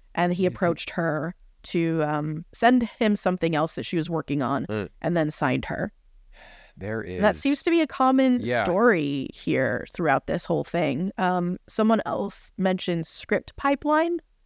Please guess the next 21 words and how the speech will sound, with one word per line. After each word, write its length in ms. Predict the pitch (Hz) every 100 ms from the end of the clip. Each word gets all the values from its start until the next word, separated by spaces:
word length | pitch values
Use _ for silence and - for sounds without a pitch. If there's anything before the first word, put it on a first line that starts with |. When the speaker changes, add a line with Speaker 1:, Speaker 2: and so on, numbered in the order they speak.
| -
Speaker 1:
So 120 | -
this 140 | 190 -
person 380 | 202 185 190
said 340 | 185 180 175 180
that 320 | 170 160 156 _ - -
they 580 | 175 170 165 165 160 175 _ -
won 140 | 196
a 60 | 208
few 200 | - 202
screenwriting 640 | - 208 185 175 165 170
competitions, 1000 | 170 151 - 180 156 - 135 147 190 - - - - _ _ 175
and 140 | 180
then 320 | 165 165 160 -
eventually 400 | 175 170 180 151
Script 520 | - - 254 254 -
Pipeline 720 | - 156 - 156 135 147 170 - _ -
introduced 540 | 185 - 170 165 -
them 400 | 156 147 147 - - -
to 480 | - 175 156 147 -
his 260 | - 160 147
reps. 560 | 151 67 - - -